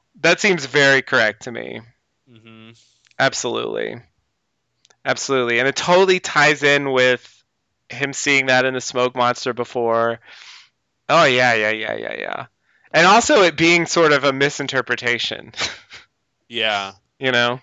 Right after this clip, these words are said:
Speaker 2: And, and a, and a kind of visual metaphor for the l-, lyrical metaphor.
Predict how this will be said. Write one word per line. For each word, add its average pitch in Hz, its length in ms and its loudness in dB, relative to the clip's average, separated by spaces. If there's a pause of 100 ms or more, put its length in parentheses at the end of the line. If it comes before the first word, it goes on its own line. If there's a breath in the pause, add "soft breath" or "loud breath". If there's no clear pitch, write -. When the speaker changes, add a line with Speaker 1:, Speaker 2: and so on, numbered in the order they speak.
Speaker 2:
And, 214 240 2
and 208 160 2
a, 196 180 -2
and 185 140 -4
a 180 40 -4
kind 196 240 -6
of 170 140 -6
visual 165 420 -8
metaphor 110 960 -10
for 131 320 -14
the 117 360 -8 (220)
l-, 113 80 -20 (320)
lyrical 123 520 -10
metaphor. 101 800 -12